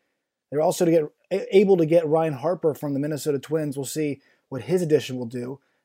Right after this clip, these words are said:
News just came out this weekend that,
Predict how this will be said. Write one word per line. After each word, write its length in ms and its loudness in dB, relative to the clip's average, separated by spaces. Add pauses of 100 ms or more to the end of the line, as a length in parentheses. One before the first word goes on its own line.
News 240 0
just 140 -2
came 220 -2
out 280 -6
this 260 -6
weekend 640 -4
that, 420 -10